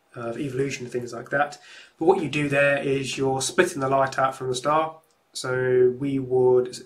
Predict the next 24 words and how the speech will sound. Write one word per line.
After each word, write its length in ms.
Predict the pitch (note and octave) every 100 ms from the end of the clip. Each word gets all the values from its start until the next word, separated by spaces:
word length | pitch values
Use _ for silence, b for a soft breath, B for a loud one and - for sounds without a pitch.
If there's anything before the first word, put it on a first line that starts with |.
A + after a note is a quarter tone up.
| _
essentially 380 | - C#3 B2+ B2+
look 160 | B2+
at 60 | A#2
it, 160 | -
the 60 | -
spectrum. 640 | - D#3 - - F3+ F3 - B B B B B
And 140 | D#3+
if 80 | D#3+
you 100 | E3+
have 140 | F#3+ F3
a 60 |
look 240 | E3 E3 D#3+
at 160 | D#3
the 300 | D3 C#3+ C#3+
spectrum, 720 | - - E3 E3 - F3+ E3+ -
there 220 | D#3 D3+
are 100 | D3
going 220 | D3+ D3
to 100 | -
be 120 | C#3
dark 360 | C3 C3 B2+ -
lines 420 | C#3 D#3+ D#3 D3+
in 80 | E3
it. 280 | F3+ -